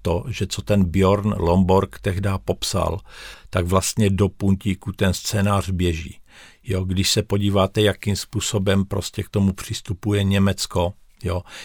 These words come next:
jakým způsobem k tomu tady přistupujeme v Česku, tak je to přesně o tom,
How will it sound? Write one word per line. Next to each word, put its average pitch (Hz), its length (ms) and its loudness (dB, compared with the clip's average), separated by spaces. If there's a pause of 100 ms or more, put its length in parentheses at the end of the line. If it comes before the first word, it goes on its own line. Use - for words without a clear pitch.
(120)
jakým 101 260 0
způsobem 95 540 0
k - 40 -10
tomu 95 280 0
tady 95 220 0
přistupujeme 101 800 -2
v - 140 -10
Česku, - 560 -4 (340)
tak - 200 -6
je 107 60 2
to 98 140 -2
přesně 104 560 0
o 87 80 2
tom, 90 340 0